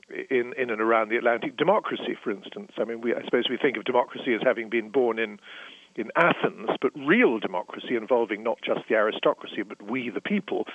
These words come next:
was born in Iceland, the first parliament, nine thirty A D. And so you go through a whole raft of things,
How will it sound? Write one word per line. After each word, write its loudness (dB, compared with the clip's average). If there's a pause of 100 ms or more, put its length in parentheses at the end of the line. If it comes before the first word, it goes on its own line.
(500)
was 2
born 4
in 0
Iceland, 0
the -18
first 2 (200)
parliament, -2
nine -2 (100)
thirty 2
A 2
D. -2 (460)
And -2
so 6
you 2
go 2
through 4
a 0
whole 0
raft 0
of -8
things, 0